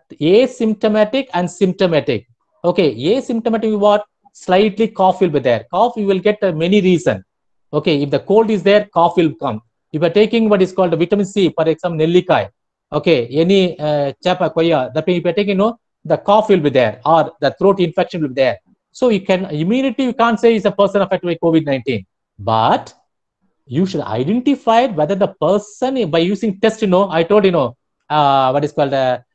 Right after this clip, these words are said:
rapid antigen test and the covid, once if it confirm, no, then it will be. But, uh, by observing the asymptom like, uh,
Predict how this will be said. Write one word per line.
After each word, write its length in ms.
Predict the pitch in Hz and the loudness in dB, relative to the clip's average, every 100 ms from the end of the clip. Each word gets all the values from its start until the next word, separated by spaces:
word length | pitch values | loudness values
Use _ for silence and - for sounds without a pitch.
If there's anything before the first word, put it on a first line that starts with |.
| - | -4
rapid 380 | 147 202 220 208 | -2 0 -2 0
antigen 480 | 170 170 170 170 165 | -2 -2 -4 -4 0
test 240 | 202 208 _ _ - | -2 -2 _ _ -12
and 100 | 127 | -8
the 60 | 120 | -4
covid, 540 | 185 202 214 208 143 | 0 4 2 0 -12
once 280 | 123 214 285 | -4 -4 -4
if 80 | 233 | -4
it 220 | 214 - | -6 -4
confirm, 600 | 165 233 294 - 302 269 | -4 -4 -4 0 2 4
no, 340 | 226 156 - _ - | 2 2 -2 _ -6
then 240 | 127 170 | -2 -2
it 160 | 156 143 | -2 -4
will 120 | 123 | -4
be. 360 | 123 104 101 _ _ - | -4 -6 -10 _ _ -2
But, 220 | 240 - | -2 2
uh, 440 | 170 143 127 117 113 - _ - | 2 4 2 -2 -8 -20 _ -4
by 100 | 123 | -2
observing 640 | 110 117 226 247 254 254 | -2 0 2 2 2 0
the 80 | 233 | 2
asymptom 540 | 202 220 220 202 208 | 4 2 2 -2 0
like, 220 | 190 185 | 2 0
uh, 220 | 190 170 | 2 0